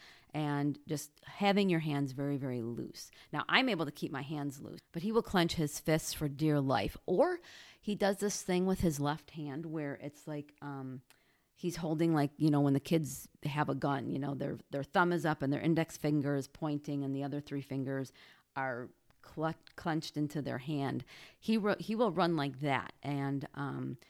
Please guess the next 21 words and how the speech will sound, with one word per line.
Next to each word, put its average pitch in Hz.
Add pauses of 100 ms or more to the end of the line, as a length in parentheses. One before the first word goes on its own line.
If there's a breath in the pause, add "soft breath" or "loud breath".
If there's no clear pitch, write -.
(100)
so -
I, 147 (100)
you 165
know, 143
I'll 120
constantly 165
be 135
like, 117
"Relax 156
your 147
hands, 143
relax 147
your 147
hands, 151
shake 151
it 143
off, 127
shake 143
it 131
off." 135 (460 loud breath)
Because 233